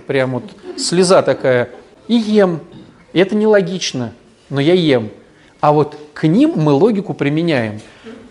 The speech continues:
Почему рождается осуждение? Потому что они нелогичны. Они же обещали, не сделали. Они же должны были и не так. Они же вот это и не то. А да нормальный человек, неужели этого не понимает?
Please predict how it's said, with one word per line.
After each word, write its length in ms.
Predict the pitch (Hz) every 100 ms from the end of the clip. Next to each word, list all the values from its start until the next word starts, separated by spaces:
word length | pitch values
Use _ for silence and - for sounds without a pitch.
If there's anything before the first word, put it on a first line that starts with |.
| - -
Почему 300 | - 233 262
рождается 560 | 202 156 180 147 -
осуждение? 760 | 147 - 156 151 156 113 104 104 - _ _ _ -
Потому 260 | 139 180
что 160 | - 151
они 160 | 160
нелогичны. 840 | 220 190 185 180 180 160 - 110 98 - - _
Они 180 | 127 196
же 140 | 175
обещали, 560 | 185 170 165 - 247 175
не 140 | 123
сделали. 840 | 110 110 123 160 160 143 127 120 - - - - -
Они 280 | 139 175
же 120 | 180 175
должны 480 | 180 175 160 220
были 280 | 190 135 120
и 60 | 117
не 120 | 117
так. 540 | 117 151 175 160 - - - _
Они 260 | - 139 190
же 120 | 180
вот 200 | 180 185
это 220 | 226 226
и 60 | 127
не 160 | 127
то. 420 | 123 - 180 175 -
А 40 |
да 120 | 123
нормальный 460 | 147 165 208 202 160
человек, 300 | - 190 190
неужели 260 | 143 180
этого 160 | 190 143
не 100 | 135
понимает? 800 | 127 120 120 139 170 160 135 -